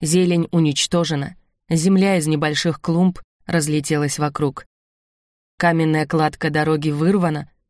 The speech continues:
кусочки камней разлетелись на много десятков метров. Слабые маги успели убежать, а сильные, работающие на местную власть, валялись кто где.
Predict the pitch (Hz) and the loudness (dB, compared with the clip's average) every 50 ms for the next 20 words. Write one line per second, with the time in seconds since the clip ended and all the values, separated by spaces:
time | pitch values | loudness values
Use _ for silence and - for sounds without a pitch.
0 | _ _ _ - 202 - - 190 175 - - - 170 - - 170 170 170 170 180 | _ _ _ -4 -2 0 0 0 0 0 -2 -2 -2 0 0 0 2 4 4 4
1 | 190 196 185 - _ _ - - 175 165 147 156 156 147 - 156 147 156 147 - | 4 2 0 -4 _ _ -6 -2 -2 -2 0 -2 -2 -2 0 0 0 0 0 -2
2 | 160 147 143 147 147 147 151 160 147 151 139 - - 143 139 - - 147 - - | -2 0 0 0 0 0 0 -2 -2 -2 -4 -2 -2 -2 -2 -4 -6 -8 -4 -4
3 | 151 143 135 - - 135 131 - _ _ _ _ _ _ _ _ _ _ _ _ | -2 -2 -2 -4 -6 -10 -10 -12 _ _ _ _ _ _ _ _ _ _ _ _
4 | - - 247 247 285 277 226 247 247 240 240 240 233 214 220 220 220 - - - | -4 0 2 2 2 4 4 4 4 4 4 4 4 4 4 2 2 2 0 2
5 | 254 247 233 233 233 202 226 233 226 196 165 143 151 - - - 156 143 139 - | 2 4 4 4 4 4 4 2 2 2 0 -2 -4 -8 -10 -6 -4 -4 -4 -2
6 | - 165 170 190 220 226 208 175 147 143 - _ _ - 175 180 190 175 180 175 | 0 2 4 4 6 4 4 4 2 -2 -6 _ _ -2 0 0 0 0 0 0
7 | 175 170 160 - - - 165 160 165 170 175 160 147 - - 170 160 151 156 156 | 0 0 0 0 0 0 0 2 4 4 4 2 2 0 0 0 0 0 0 0
8 | 160 185 202 - - - - _ _ _ _ - 175 175 170 160 156 147 143 151 | 0 0 -2 -4 -8 -12 -16 _ _ _ _ -2 0 0 2 2 2 2 0 0
9 | 151 - - - - - - 165 147 156 160 151 170 147 - | -2 -4 -6 -10 -8 -6 -4 -4 -2 -2 -2 0 -2 -2 -2